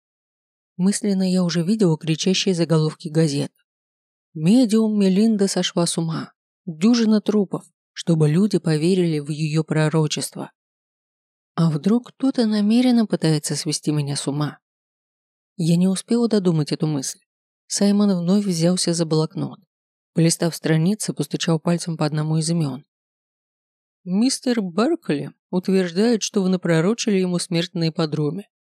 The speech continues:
Но благодаря Кэбману, который хлестнул его плеткой, он заметил скачущую на него лошадь. Кому еще вы предсказали смерть?»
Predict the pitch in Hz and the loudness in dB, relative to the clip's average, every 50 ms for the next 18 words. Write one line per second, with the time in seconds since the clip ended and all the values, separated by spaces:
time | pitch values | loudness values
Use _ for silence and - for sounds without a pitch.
0 | _ _ _ _ _ _ _ - 165 170 170 170 180 180 165 180 160 175 175 175 | _ _ _ _ _ _ _ 0 0 2 2 4 2 2 2 2 2 2 2 0
1 | 165 - 240 285 269 190 165 143 135 175 - _ _ - - 233 - 233 175 151 | 0 -2 -2 -2 -2 -2 -2 -2 -4 -8 -12 _ _ -6 -4 0 2 2 0 2
2 | - 185 185 190 - - 170 151 147 151 151 151 156 160 - - 160 151 135 - | 2 0 0 0 0 -2 -2 -2 -2 -4 -4 -2 -4 -2 0 0 0 0 0 -2
3 | _ - 196 - _ _ _ _ _ _ _ _ _ _ _ _ _ _ 233 226 | _ -12 -14 -14 _ _ _ _ _ _ _ _ _ _ _ _ _ _ 0 0
4 | 214 196 202 208 208 208 208 - 208 202 - - - 185 180 - 175 - - 180 | 2 2 2 2 2 2 0 0 -2 -2 -2 -2 -2 -2 -2 -2 -6 -4 -4 -4
5 | 170 170 165 165 165 160 165 160 160 160 156 135 131 - - - - _ _ _ | -2 -2 -2 -2 -2 -2 -2 -2 0 0 0 -2 -2 -4 -8 -10 -12 _ _ _
6 | _ _ _ _ _ _ _ _ _ _ _ _ _ - 262 269 285 294 254 214 | _ _ _ _ _ _ _ _ _ _ _ _ _ -4 -4 -2 0 0 0 0
7 | - - 160 147 151 156 - 175 175 - - - 185 175 180 190 185 180 185 - | 0 -2 -2 -2 -2 -2 -2 -4 -4 -4 -4 -4 -2 0 2 2 2 2 0 -2
8 | - 196 196 190 185 - - - | -2 -2 -2 -2 -2 -4 -10 -18